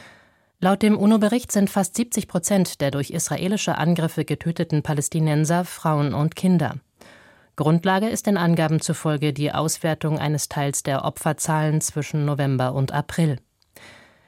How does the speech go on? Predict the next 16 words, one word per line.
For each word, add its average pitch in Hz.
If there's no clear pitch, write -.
Diese 202
sind 220
allerdings 185
seit 175
Beginn 180
des -
durch 139
den 139
Terrorüberfall 147
der 139
Hamas 147
auf 139
Israel 143
ausgelösten 151
Kriegs -
umstritten. 156